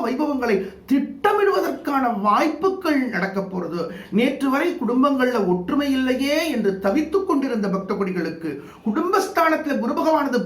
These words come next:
பார்வை விழுவதனால் குடும்பத்தில் இருக்கக்கூடிய அனைவரது ஒத்துழைப்பும் கிடைக்க போகின்றது. உங்களது சொல் வாக்கும் செல் வாக்கும் உயரப் போகின்றது.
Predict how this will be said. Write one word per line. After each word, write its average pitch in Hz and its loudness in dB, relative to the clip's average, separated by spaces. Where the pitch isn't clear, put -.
பார்வை 247 2
விழுவதனால் 196 2
குடும்பத்தில் 381 2
இருக்கக்கூடிய 294 0
அனைவரது 302 0
ஒத்துழைப்பும் 392 2
கிடைக்க 196 -2
போகின்றது. 151 -4
உங்களது 254 4
சொல் 427 2
வாக்கும் 262 -2
செல் 381 6
வாக்கும் 277 2
உயரப் 254 0
போகின்றது. 180 0